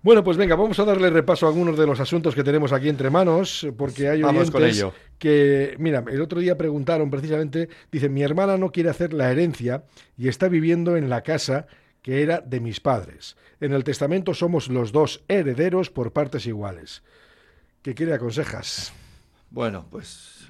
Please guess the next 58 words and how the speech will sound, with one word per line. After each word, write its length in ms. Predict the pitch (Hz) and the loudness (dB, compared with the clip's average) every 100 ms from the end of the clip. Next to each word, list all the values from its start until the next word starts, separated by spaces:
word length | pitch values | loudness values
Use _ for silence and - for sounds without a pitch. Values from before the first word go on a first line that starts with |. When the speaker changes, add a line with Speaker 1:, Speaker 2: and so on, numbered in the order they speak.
| - | -20
Speaker 2:
esto 260 | - 147 | -8 -2
ya 200 | 147 147 | 0 0
creo 240 | 143 143 131 | 0 -2 -2
que, 280 | 127 120 120 | -4 -4 -6
Speaker 1:
Que 80 | 131 | -6
se 120 | 120 | -4
Speaker 2:
que 60 | |
Speaker 1:
ponga 220 | 147 165 175 | -2 2 2
de 60 | |
acuerdo 220 | 151 165 | 2 2
Speaker 2:
no, 40 | 151 | 2
Speaker 1:
con 100 | 156 | 2
la 80 | 147 | 2
Speaker 2:
sí. 60 | |
Speaker 1:
hermana. 360 | - 190 139 - | 0 -2 -4 -4
Speaker 2:
Yo 140 | 127 139 | -4 0
creo 140 | 147 | 0
que 100 | 139 | 0
esto, 440 | 135 147 139 139 | 0 2 2 2
<laughs> 40 | 127 | -2
esto 220 | 123 131 | -6 -4
ya 220 | 127 131 | -2 0
nos 200 | 120 117 | -2 -6
han 100 | 127 | -6
preguntado 420 | 120 107 107 120 | -6 -6 -4 -2
alguna 220 | 110 104 98 | -2 -2 0
Speaker 1:
Sí, 60 | |
Speaker 2:
vez, 260 | 160 135 143 | 0 0 -4
¿no? 80 | 143 | -6
Speaker 1:
sí. 80 | 95 - - - - | -8 -16 -20 -20 -2
Speaker 2:
Pero 360 | 143 131 127 - - | 2 4 2 -2 -10
sí 160 | - 156 | -8 -2
que 140 | 185 | 0
es 140 | 156 | 0
verdad 360 | 139 131 151 156 | -2 0 0 0
que, 320 | 143 127 - | -2 -4 -6
que 100 | 123 | -6
en 100 | 120 | -6
estos 340 | 147 - 160 - | -6 -4 -6 -4
casos 440 | 160 - 156 165 - - _ | -4 -4 -6 -6 -18 -20 _
sí 220 | - 139 | -8 -4
que 160 | 147 139 | 2 2
hay 140 | 139 | 2
que 120 | 143 | -2
tener 400 | 120 120 127 127 | -4 -4 -4 -4
claro 380 | 131 131 135 - | -4 -4 -4 -4
que, 340 | 117 110 120 - | -4 -2 -4 -6
eh, 320 | 107 104 98 98 | -8 -8 -8 -8
bueno, 240 | 107 104 | -8 -8
pues 160 | 104 101 | -10 -10
la, 240 | 95 98 | -10 -10
la 140 | 107 | -10
hermana 320 | 104 113 123 127 | -6 -6 -4 -6
no 100 | 127 | -4
tiene 220 | 139 120 | -4 -4
mayor 340 | 107 113 117 | -2 -2 -2
derecho 520 | 107 113 120 113 98 | -4 -6 -6 -6 -8
que, 500 | - 98 92 92 92 | -8 -10 -10 -12 -14